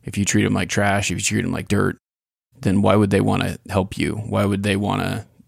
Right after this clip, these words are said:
connect with you? Why would they wanna see some value in you or learn about you? They may just wanna shake your hand and that's it.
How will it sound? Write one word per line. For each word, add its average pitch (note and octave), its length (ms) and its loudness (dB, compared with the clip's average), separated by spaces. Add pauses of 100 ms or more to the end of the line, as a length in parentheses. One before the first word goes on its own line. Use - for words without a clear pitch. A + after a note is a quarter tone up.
(100)
connect - 380 -2
with E2+ 180 -6
you? - 120 -6 (120)
Why G#2 160 4
would G#2 160 2
they G2+ 100 2
wanna G2+ 280 0
see G2+ 200 2
some F#2+ 240 0
value G2 420 -4
in F#2+ 120 -6
you E2 220 -4
or F#2+ 120 0
learn G2 280 0
about - 280 -4
you? - 160 -6
They - 140 -6
may G2+ 160 -2
just - 180 0
wanna F2 140 -4
shake F#2+ 240 -2
your F#2 80 -8
hand G2 240 -2
and G2 80 -6
that's G#2 220 -4
it. A#2 200 -2